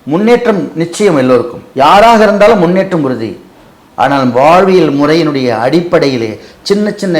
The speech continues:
விஷயங்களில் நாம் மாற்றங்களை கொண்டு வருவோம் ஆனால் வானமே இல்லை. ஓ எம் ஆர்ல மாடா உழைச்சிட்டு, ஈ சி ஆர்ல போய் தனியா செலவு பண்ணிட்டு, இ எம் ஐ மேல இ எம் ஐ போட்டு மன நிம்மதியை கெடுத்து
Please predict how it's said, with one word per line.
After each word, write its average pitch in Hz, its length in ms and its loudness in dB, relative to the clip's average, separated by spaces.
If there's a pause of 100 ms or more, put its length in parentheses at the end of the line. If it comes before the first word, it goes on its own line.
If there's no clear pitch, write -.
விஷயங்களில் 147 500 -4
நாம் 120 160 -6 (240)
மாற்றங்களை 143 460 0 (100)
கொண்டு 135 240 -2
வருவோம் 117 460 -2
ஆனால் 170 300 2 (480)
வானமே 123 380 -2 (100)
இல்லை. 87 180 -10 (160)
ஓ 135 60 2 (140)
எம் 165 160 0
ஆர்ல 160 140 2 (100)
மாடா 147 260 0 (120)
உழைச்சிட்டு, 135 420 -6 (300)
ஈ 196 120 -2
சி 208 140 0
ஆர்ல 151 240 2
போய் 170 180 -2
தனியா 156 320 0 (340)
செலவு 147 240 0
பண்ணிட்டு, 127 280 -6 (340)
இ - 20 0 (120)
எம் 170 140 4
ஐ 156 100 0
மேல 147 200 2
இ 156 40 -2 (100)
எம் 156 120 0
ஐ 139 120 -2
போட்டு 127 240 -8 (380)
மன 131 200 -4
நிம்மதியை 131 420 -4
கெடுத்து 120 380 -10